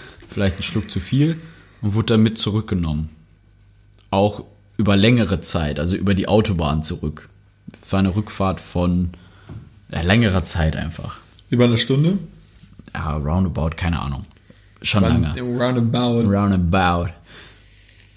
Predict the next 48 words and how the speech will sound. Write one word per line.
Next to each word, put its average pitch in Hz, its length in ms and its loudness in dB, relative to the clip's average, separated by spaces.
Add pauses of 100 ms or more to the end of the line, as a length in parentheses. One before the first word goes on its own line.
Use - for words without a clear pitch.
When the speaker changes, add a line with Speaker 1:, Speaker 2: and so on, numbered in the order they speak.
(640)
Speaker 1:
Und 101 260 4 (180)
dann 98 400 4
bin 98 180 4
ich 92 120 2
so, 90 200 -2
ich 90 160 -2
weiß 110 240 4
nicht, 98 180 0
bei 98 120 2
mir 104 120 4
ist 110 120 -4
das 104 120 -4
immer 107 180 2
so, 98 160 -2
wenn 98 120 2
ich 95 140 -2
merke, 107 280 2
dass 98 240 -2
es, - 340 -10 (640)
ich 104 160 0
werd 104 140 2
erst - 200 -2
müde, 135 420 4 (440)
fallen 107 220 2
mir 107 60 4
die 101 100 0
Augen 120 240 2
fast 123 320 0
zu 143 320 -4 (460)
und 101 100 -4
dann 104 120 4
merke 107 180 4
ich - 80 -2
auf 107 100 -2
einmal, 101 220 2
wie 101 60 0
ich 98 120 -4
wirklich 110 240 -4
wie 110 80 2
so 104 140 0
Schauer 101 420 2
krieg. - 340 -8 (800)
So 101 60 -2
einen 95 100 0
kalten 110 280 0
Schauer 98 400 2
und 80 120 -2
so. 85 300 -4